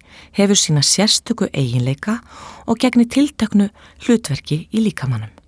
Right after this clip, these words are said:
Helstu efni í matnum eru vatn, kolvetni, fita og prótín. Næringaríkur matur verður auk þess að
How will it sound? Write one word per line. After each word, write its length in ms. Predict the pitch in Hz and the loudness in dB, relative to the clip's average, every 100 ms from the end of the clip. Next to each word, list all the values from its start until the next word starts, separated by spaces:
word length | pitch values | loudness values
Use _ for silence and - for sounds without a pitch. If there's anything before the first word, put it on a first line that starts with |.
| _ _ _ _ _ _ _ - - - - - - - | _ _ _ _ _ _ _ -20 -20 -20 -20 -20 -14 0
Helstu 480 | 233 330 - - 262 | 2 2 -2 0 0
efni 380 | 233 240 247 240 | 0 2 4 4
í 20 | |
matnum 480 | 220 147 - 147 175 - | 4 0 -2 -2 -2 -2
eru 220 | 151 127 - | -2 -2 -6
vatn, 760 | 120 123 190 - - _ - - _ _ _ _ _ - | -4 -4 -4 -8 -20 _ -20 -20 _ _ _ _ _ -2
kolvetni, 800 | 156 139 127 123 - 151 202 - _ - _ _ | 0 2 0 -6 -4 -4 -4 -8 _ -20 _ _
fita 680 | - - 170 127 _ 135 147 - _ _ - | -12 0 0 0 _ -6 -6 -10 _ _ -6
og 160 | 175 - | -6 -2
prótín. 640 | - 240 - - 123 110 - _ _ _ _ _ _ _ _ - - - - _ _ _ _ 202 | 2 2 0 -4 -4 -4 -12 _ _ _ _ _ _ _ _ -20 -20 -20 -20 _ _ _ _ 0
Næringaríkur 880 | 180 202 240 247 247 233 220 190 | 4 6 6 4 4 2 2 0
matur 480 | 147 123 123 - 185 - - - | 2 0 -4 -4 -6 -8 -20 -2
verður 320 | 196 185 190 - | 0 0 0 2
auk 320 | 220 233 - | 2 2 -2
þess 240 | 165 - | 0 0
að 140 | 160 | -2